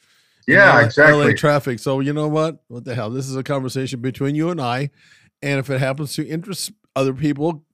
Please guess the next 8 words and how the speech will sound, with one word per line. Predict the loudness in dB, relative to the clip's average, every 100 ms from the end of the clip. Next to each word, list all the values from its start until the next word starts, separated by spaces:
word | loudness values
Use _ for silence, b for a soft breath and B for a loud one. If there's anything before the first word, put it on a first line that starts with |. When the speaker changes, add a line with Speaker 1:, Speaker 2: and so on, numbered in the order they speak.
| -8
Speaker 1:
fantastic. | -4 -4 -6 -10 -14 -14 -16 -18 -20 _ _ _ _
Otherwise, | -6 -4 -2 -4 -6 -8 -14 b b b b
Speaker 2:
Right. | 4
Speaker 1:
wel-, | 4 4 -4 -8
welcome | 0 0 0 -4 -2
back | -4 -4
once | -8 -8
again. | -6 -6 -8